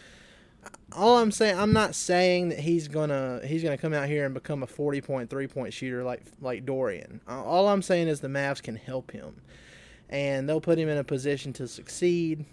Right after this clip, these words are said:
And as long as he brings the defensive intensity, they'll have a place for him in the rotation, and I think it could be a positive for him. So,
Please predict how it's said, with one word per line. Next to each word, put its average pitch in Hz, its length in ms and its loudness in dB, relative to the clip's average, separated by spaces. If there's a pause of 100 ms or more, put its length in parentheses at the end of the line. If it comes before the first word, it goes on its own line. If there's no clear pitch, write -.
(800)
And 135 260 -6
as 127 100 -10
long 151 240 0
as 143 120 -4
he 151 140 -2
brings 139 340 -4
the 131 80 -6
defensive 135 500 -6
intensity, 147 800 -4 (500)
they'll 139 180 2
have 139 200 0
a 120 60 -4
place 127 340 -2
for 127 220 -4
him 123 80 -6
in 120 80 -4
the 117 80 -4
rotation, 113 680 -6
and 120 100 -6
I 131 80 -4
think 139 240 -6
it 127 120 -12
could 131 120 -6
be 123 140 -4
a 117 60 -4
positive 113 520 -6
for 113 320 -12
him. - 100 -18
So, 123 360 -4